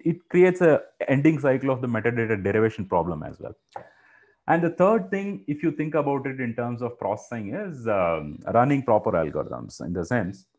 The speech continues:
even in the N P D draft, there are a bunch of algorithms which they talk about: K anonymity, differential privacy, homomorphic encryption, and all these things, which may not be required to be run for your core business, whatever you are doing,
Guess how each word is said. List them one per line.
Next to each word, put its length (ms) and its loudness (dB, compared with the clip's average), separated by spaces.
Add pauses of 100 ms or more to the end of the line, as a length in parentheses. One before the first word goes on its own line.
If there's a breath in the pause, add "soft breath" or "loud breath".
(600)
even 240 0
in 140 -4
the 100 -2
N 160 -6
P 80 -4
D 140 -2
draft, 260 -4
there 120 -6
are 20 -4
a 40 -4
bunch 280 -8
of 100 -10
algorithms 560 -8
which 160 -16
they 80 -12
talk 280 -10
about: 360 -10
K 80 -8
anonymity, 640 -12
differential 480 -14
privacy, 580 -14 (260)
homomorphic 600 -8
encryption, 680 -16
and 80 -16
all 160 -14
these 180 -18
things, 340 -12 (400 soft breath)
which 260 -2 (160)
may 220 -2
not 440 0
be 140 -2
required 560 0
to 80 0
be 140 0
run 300 0
for 180 0
your 100 2
core 340 0
business, 580 -8
whatever 360 2
you 220 -2
are 100 2
doing, 320 -10